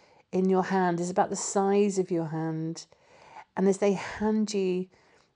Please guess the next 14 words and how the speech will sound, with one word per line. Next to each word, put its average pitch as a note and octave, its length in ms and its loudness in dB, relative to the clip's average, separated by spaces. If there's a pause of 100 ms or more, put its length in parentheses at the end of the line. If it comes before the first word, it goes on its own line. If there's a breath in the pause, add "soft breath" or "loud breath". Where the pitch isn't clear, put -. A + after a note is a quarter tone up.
(140)
this F#3 300 2
heart-shaped - 1080 0
crystal, E3 800 -4 (1400 loud breath)
and G3 100 2
they G#3 100 6
tell G#3+ 420 4
you F#3+ 400 4 (100)
and F#3+ 220 0
show G3 280 2
you F3 380 2
to F#3 140 -8
place G3+ 580 2
the F#3+ 80 -4
crystal E3 680 -2